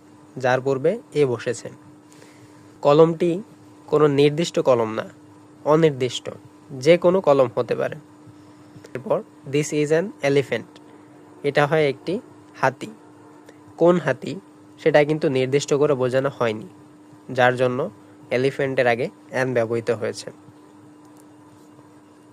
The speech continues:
ডেফিনিট আর্টিকেল, দিকে ডেফিনিট আর্টিকেল বলে, কারণ ইহা কোনো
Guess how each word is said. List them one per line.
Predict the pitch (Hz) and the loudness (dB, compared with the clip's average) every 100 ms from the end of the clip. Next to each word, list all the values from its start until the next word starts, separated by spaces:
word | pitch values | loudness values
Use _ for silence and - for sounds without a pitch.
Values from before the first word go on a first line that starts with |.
| - - - - - - - - - - - - - | -20 -20 -20 -20 -20 -20 -20 -20 -20 -20 -20 -20 -2
ডেফিনিট | 139 147 170 160 135 | 2 4 4 4 4
আর্টিকেল, | 113 117 113 - - - - - - - | 0 -2 -6 -8 -16 -20 -20 -20 -20 -2
দিকে | 143 151 170 180 | 0 2 4 4
ডেফিনিট | 185 143 160 160 143 | 4 0 4 4 4
আর্টিকেল | 131 123 127 | 2 0 -2
বলে, | 117 117 135 214 - | 0 -2 -2 -6 -2
কারণ | 127 131 127 | 2 2 0
ইহা | 139 143 | -4 -2
কোনো | 156 143 139 170 | -2 -2 0 0